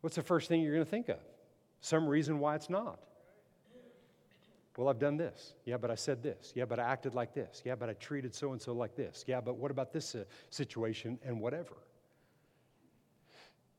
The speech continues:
So I gave you a de-, I'm, I'm giving you a definition today of what pure in heart really is.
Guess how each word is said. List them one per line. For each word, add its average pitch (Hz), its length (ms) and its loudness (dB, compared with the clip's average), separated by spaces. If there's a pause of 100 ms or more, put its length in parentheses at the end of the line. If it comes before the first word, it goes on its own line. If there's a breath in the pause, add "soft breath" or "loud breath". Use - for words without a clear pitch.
(640)
So - 180 4
I 165 40 10
gave 196 220 6
you 214 120 6
a - 20 8
de-, 160 280 4
I'm, 147 200 2
I'm 139 140 -2
giving 196 200 4
you 185 120 6
a 143 40 8
definition 151 640 6
today 110 260 2
of 104 140 0
what 127 240 2
pure 143 240 0
in 123 80 0
heart 120 320 2
really 110 400 2
is. - 460 -8